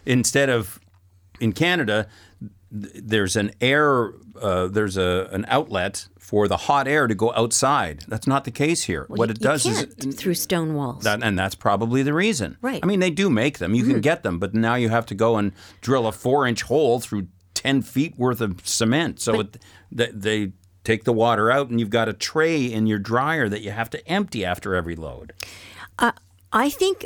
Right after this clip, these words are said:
Speaker 2: many French people don't have dryers at all.
Speaker 1: Yeah.
Speaker 2: I think they hang their clothes.
Speaker 1: You're right.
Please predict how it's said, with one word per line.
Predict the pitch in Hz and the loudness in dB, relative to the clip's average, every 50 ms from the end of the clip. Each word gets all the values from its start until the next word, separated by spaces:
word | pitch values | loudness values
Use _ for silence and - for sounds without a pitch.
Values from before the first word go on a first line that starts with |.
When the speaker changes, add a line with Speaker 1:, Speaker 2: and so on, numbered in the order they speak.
| - | -4
Speaker 2:
many | - 202 202 196 208 240 247 214 185 170 170 - - | 0 2 2 4 4 2 2 2 2 0 -2 -4 -10
French | - - - 196 175 175 - - | -16 -10 -4 -2 -2 -2 -4 -6
people | - 180 170 180 175 | -10 -8 -6 -6 -6
don't | 170 - 196 196 208 190 | 0 0 2 2 2 0
have | 175 190 190 180 175 | 0 0 -2 -2 -2
dryers | 180 170 170 180 170 160 147 160 | -2 -2 0 0 -2 -2 -2 -2
at | 143 | -2
all. | 147 151 151 120 - - _ _ _ _ _ _ _ _ - - | -2 -2 -2 -4 -6 -12 _ _ _ _ _ _ _ _ -10 -2
Speaker 1:
Yeah. | - - 233 220 | 2 2 4 4
Speaker 2:
I | |
think | 233 233 220 | 4 2 2
they | - 190 175 | 0 -2 0
hang | 170 175 175 170 165 | 0 -2 -2 -2 -4
their | 151 | -4
clothes. | - - 165 160 156 139 - - - - - | -6 -4 -4 -2 -2 -2 -4 -6 -12 -10 -4
Speaker 1:
You're | 104 104 107 | -2 2 2
right. | 113 113 107 | 2 2 0